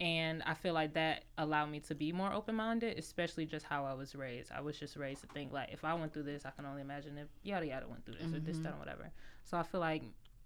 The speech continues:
Speaker 1: me open my mind to things and also just being open to trying new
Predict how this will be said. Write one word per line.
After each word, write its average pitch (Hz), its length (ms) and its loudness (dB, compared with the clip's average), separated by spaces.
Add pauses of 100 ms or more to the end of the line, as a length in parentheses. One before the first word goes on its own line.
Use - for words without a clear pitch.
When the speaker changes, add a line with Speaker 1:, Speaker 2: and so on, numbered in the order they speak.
Speaker 1:
me 165 240 -2
open 160 320 0
my 139 120 0
mind 139 340 -2
to 160 100 -2
things 160 340 -2
and 147 140 -4
also 151 340 -2
just 147 480 -2 (400)
being 156 260 2
open 143 260 -4
to - 100 -8
trying - 500 -6
new - 140 -12